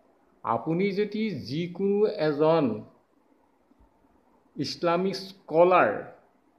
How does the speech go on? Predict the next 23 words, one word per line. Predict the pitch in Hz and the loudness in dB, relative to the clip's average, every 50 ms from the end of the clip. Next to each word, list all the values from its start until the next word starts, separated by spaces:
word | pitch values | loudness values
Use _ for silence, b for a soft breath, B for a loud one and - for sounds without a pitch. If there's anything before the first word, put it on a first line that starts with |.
| _ _ _ _ _ _ _ _ _ _ _ _ _ _ _ - 123 | _ _ _ _ _ _ _ _ _ _ _ _ _ _ _ -10 -8
আপুনি | 120 123 - 151 151 160 156 | -8 -6 -6 -4 -4 -2 -2
মৌলানা | 147 135 131 139 147 147 151 156 160 170 170 170 170 | 0 2 2 4 4 4 4 4 4 4 4 2 2
হওক | 170 175 180 180 180 - - - _ _ _ _ _ _ _ _ _ _ _ _ _ _ _ _ _ 120 | 0 0 -2 -2 -2 -6 -12 -20 _ _ _ _ _ _ _ _ _ _ _ _ _ _ _ _ _ -4
বা | 120 120 131 135 135 | -2 0 2 2 0
বিশেষকৈ | 123 117 131 123 - 170 170 170 - 175 165 | -2 -2 -4 -4 -2 -4 -2 0 2 2 2
যদি | 151 175 160 180 202 - 147 147 | 2 0 0 -2 -2 -2 -2 -4
আপুনি | - - 165 170 175 160 | -4 -4 -4 -4 -4 -2
যদি | 160 170 156 180 180 - - - - - _ _ _ - | -2 -2 -2 -2 -4 -4 -6 -10 -16 -20 _ _ _ -6
আৰবত | 107 113 123 135 135 147 170 180 165 - | 0 4 4 4 6 6 4 4 4 4
গৈ | 170 175 180 175 | 4 4 4 4
সোধে, | 156 139 147 139 147 156 147 117 - - - - - - _ _ _ _ _ _ _ _ _ _ _ _ _ - | 2 0 0 2 4 6 6 4 2 0 -6 -12 -20 -20 _ _ _ _ _ _ _ _ _ _ _ _ _ -12
"ড্ৰেছ | 117 - 127 143 151 - - - - - | 0 4 6 6 6 4 -2 -8 -6 -2
code | 190 190 190 190 190 - - | 0 0 0 -2 -6 -10 -6
কি?" | 190 175 139 107 - - - | -4 -2 -2 -2 -4 -6 -6
তেওঁলোকে | - 135 143 160 170 175 165 - 180 185 | -2 -2 0 0 0 -2 -2 -2 -2 -2
মাইকী | 175 151 135 131 131 135 - 170 | -2 0 -2 -2 -2 -4 -4 -6
মানুহৰ | 170 170 170 170 180 180 175 | -4 -4 -2 -2 -2 -2 -4
ক্ষেত্ৰত | - - - 160 - - _ 165 165 170 170 - - - | -6 -8 -12 -12 -12 -10 _ -4 -2 -2 -4 -8 -12 -10
ক'ব, | 160 156 160 175 190 185 170 - - - _ _ _ _ - | -8 -4 -2 -2 -2 -2 -4 -8 -14 -20 _ _ _ _ -8
"Hijab।" | 135 120 104 - 156 151 143 127 107 - - - - - _ _ _ _ - | -6 -6 -4 0 2 4 4 2 2 -2 -8 -16 -20 -20 _ _ _ _ -10
আপুনি | 110 110 - 165 180 185 | -8 -8 -4 -4 -4 -4
যদি | 170 196 175 196 196 | -2 -4 -2 -2 -2
সোধে | 156 185 170 180 185 | -2 -2 0 0 0